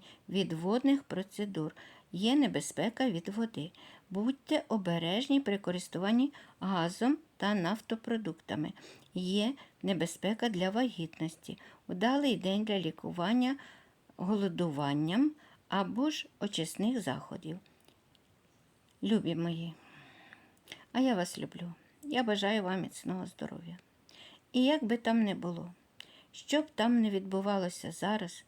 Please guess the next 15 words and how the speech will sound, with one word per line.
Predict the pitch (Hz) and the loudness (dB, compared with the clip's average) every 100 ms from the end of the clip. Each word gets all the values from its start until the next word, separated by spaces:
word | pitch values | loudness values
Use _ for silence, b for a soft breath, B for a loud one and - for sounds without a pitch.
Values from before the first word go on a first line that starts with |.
| B B B | B B B
ви | - | -4
побачите, | 220 180 175 175 - - - | -2 -2 -4 -4 -6 -10 -10
в | |
подальшому | - - 175 196 220 - 190 185 | -4 -2 2 2 0 -2 -4 -2
буде | 190 190 | -4 -4
так, | 196 226 226 | -4 -4 -4
як | 220 | -2
нам | 226 226 | 0 0
треба. | - 147 - 175 - B B B - | -2 -6 -8 -14 -18 B B B 0
Ми | 220 | 0
ж | 208 | 2
не | 240 | 0
станемо | - 277 226 185 | 0 2 4 2
на | 185 | -2
коліна. | 175 196 202 165 | -4 -4 -2 -2